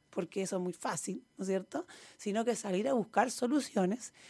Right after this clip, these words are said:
¿Y cómo queremos buscar soluciones? Tenemos que encontrar la solución para que la empresa privada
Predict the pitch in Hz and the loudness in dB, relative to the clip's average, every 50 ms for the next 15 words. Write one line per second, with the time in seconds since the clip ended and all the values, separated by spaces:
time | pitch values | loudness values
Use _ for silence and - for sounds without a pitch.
0 | - - - - 196 - - 269 302 330 269 302 320 320 311 311 302 320 311 285 | -20 -20 -4 -4 -2 4 6 6 6 8 6 6 4 6 6 6 4 4 2 2
1 | 311 320 302 285 - - 320 320 320 - - - 233 214 226 226 240 233 233 - | 4 2 2 2 2 2 0 0 0 -4 0 0 0 2 2 0 0 -2 -2 -8
2 | 226 208 - - 196 190 180 - - 220 226 233 240 240 240 302 277 330 330 - | -10 -10 -6 -8 -8 -8 -6 -2 -2 0 2 2 0 0 0 0 0 2 0 0
3 | - 302 302 320 330 - - - 220 208 202 196 - 220 208 208 196 185 202 202 | 4 4 6 6 4 2 -2 -2 0 2 2 2 0 -2 -4 -4 -4 -4 -4 -4
4 | 196 214 233 233 269 285 247 226 269 247 277 - | -2 -2 -2 0 0 0 0 2 2 0 0 0